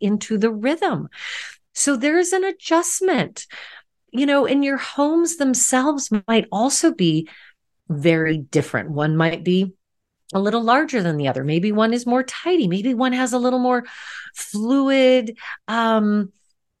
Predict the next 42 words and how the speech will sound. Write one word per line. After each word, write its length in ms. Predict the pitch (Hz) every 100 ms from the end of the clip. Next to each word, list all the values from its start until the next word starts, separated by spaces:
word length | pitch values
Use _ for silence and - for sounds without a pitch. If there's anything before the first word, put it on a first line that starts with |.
| _ _ - _
ease 560 | 294 302 311 285 226 -
to 260 | 160 151
it, 160 | 131 -
whereas 440 | 185 190 190 190 190
one 340 | 202 220 220
might 220 | 208 190
be 140 | 208 208
a 60 |
little 200 | 202 202
more 240 | 220 214 208
uptight, 460 | 185 - 202 214
like 180 | 185 185
we 140 | 202
have 460 | 185 - 196 190 170
energy 400 | 190 185 185 170
in 60 | 170
our 100 | 160
home. 140 | 175
I 60 | 165
mean, 160 | 190 208
there's 220 | 220 -
some 200 | 262 269
people 320 | 247 - 196
who 100 | 190
end 140 | 185
up 100 | 185
divorcing 640 | 185 175 180 180 190 180 185 - - - -
in, 320 | 208 208 202 202
in 180 | 202 185
part, 560 | - 220 180 208 -
you 140 | 185 180
know, 180 | 170
it's 180 | 180 180
never 240 | 196 196 190
one 300 | 180 185 165
thing, 260 | 156 170
but 200 | 175 - _
they 100 | 185
were 140 | 190
never 300 | 196 208 220
good 320 | 190 220 185 170
roommates, 560 | 320 320 127 - -